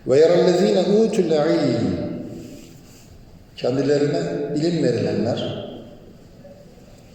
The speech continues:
görürler. وَيَرَى الَّذ۪ينَ görürler öyle kimseler ki اُوتُوا الْعِلْمِ. Kendilerine ilim verilenler.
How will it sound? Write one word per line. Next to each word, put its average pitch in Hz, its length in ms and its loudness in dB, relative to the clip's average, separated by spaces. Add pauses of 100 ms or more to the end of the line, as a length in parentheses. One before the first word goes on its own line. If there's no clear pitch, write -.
(340)
görürler. 135 640 0 (2250)
وَيَرَى 120 440 2
الَّذ۪ينَ 113 480 0 (760)
görürler 107 440 -2 (120)
öyle 104 160 -2
kimseler 110 480 -2
ki 127 100 -2 (840)
اُوتُوا 131 320 -2
الْعِلْمِ. 147 360 2 (680)
Kendilerine 117 640 -4
ilim 123 380 -4
verilenler. 104 880 -6